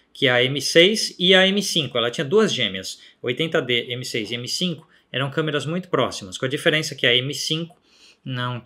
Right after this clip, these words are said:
eh, tinha o E V F, o visor eletrônico, junto, além do L C D, e a M seis não tinha o E V F. Aí veio a M seis Mark dois. A gente espera ainda a M cinco Mark dois adiante. Então tem noventa D, M cinco Mark dois e M seis Mark dois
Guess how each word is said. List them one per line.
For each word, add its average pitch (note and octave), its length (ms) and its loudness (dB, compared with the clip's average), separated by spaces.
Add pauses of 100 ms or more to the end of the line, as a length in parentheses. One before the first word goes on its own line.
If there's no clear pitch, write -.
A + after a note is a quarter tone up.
eh, A#2+ 400 -2
tinha B2 300 -4
o A#2+ 180 0
E A2 40 0
V A#2 140 0
F, C#3 460 2
o A2+ 40 -10
visor G#2+ 460 -6
eletrônico, C3+ 560 -2
junto, A2+ 380 -12
além A2 280 -6
do G#2+ 80 -6
L A#2+ 140 -2
C F3+ 160 -2
D, A3 240 0 (420)
e D3 60 4
a D#3 60 6
M F3 140 4
seis F3+ 280 2
não F#3+ 180 -2
tinha A2+ 460 -4
o A#2+ 120 -4
E A2+ 40 0
V B2 140 -2
F. - 320 -6 (500)
Aí F#3 160 4
veio A3+ 200 6
a A3+ 40 4
M A3 140 2
seis A3 240 4
Mark G#3 240 0
dois. F3 500 0
A B2 80 -2
gente F#3 180 -2
espera F3+ 360 0
ainda F3+ 300 -2
a D3+ 60 0
M D#3+ 160 -2
cinco F3 280 -4
Mark C#3 220 0
dois A#2 240 0
adiante. G#2 440 -10 (260)
Então B2 180 -8
tem A#2+ 160 -2
noventa E3 380 2
D, A#2 340 -4
M A#2+ 100 -10
cinco E3+ 280 -8
Mark B2+ 220 -6
dois G2 380 -8
e C3 60 -4
M B2+ 100 -6
seis A2 260 -4
Mark G#2 260 -12
dois D3 440 0